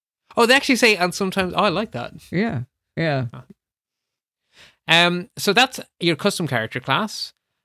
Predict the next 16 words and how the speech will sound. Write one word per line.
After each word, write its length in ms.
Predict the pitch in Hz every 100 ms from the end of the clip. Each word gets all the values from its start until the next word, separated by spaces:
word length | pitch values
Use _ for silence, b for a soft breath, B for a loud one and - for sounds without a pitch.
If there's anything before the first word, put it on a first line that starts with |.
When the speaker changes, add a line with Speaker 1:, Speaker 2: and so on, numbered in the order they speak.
| _
Speaker 1:
Uh, 220 | - 165 175
you 160 | 185 196
can 220 | 208 196
also 580 | 156 220 277 - 220 190
use 380 | 165 175 160
ranges 880 | 147 143 160 196 180 123 120 107 -
inside 580 | - 127 117 123 117 117
a 60 | 127
custom 420 | - 127 120 117
character 420 | 120 123 127 131
class, 380 | - 127 127 -
which 160 | 131
is 160 | 135 120
the 80 | 131
minus 440 | 131 143 160 131
sign. 340 | - 117 107